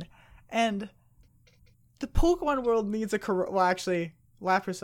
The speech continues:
are back, which we will talk about later. It does not cur-, maybe that's what, maybe Pokemon has had the cor-, <gasps> Dude, okay, no.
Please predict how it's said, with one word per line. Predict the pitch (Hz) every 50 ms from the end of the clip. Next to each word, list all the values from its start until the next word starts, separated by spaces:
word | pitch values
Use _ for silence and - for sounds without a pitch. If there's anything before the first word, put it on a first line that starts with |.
| - -
are | - 180 -
back, | 220 226 - - - -
which | - 180 -
we | 175
will | 165 170 185
talk | - 196 165
about | 170 180 175
later. | 196 175 -
It | - 202 190
does | 254 247 254
not | 269 240 247
cur-, | - - 233 214
maybe | 214 233 233 392 370
that's | - 247 269 -
what, | 240 220 202 - - _ _ _ _ _ _ _ -
maybe | 214 254 349 370 339 330 - _ -
Pokemon | 226 262 262 - 247 240 226
has | 233 226 -
had | - 247 262 277 -
the | 185 - _ _ _ -
cor-, | 240 269 294 285 277 262 233 170 202 196 185 175 160 _ _ _ _ _
<gasps> | _ _ _ _ _ _ -
Dude, | - - - - _ -
okay, | 185 180 185 185 190 165
no. | 160 156 156 160 175 170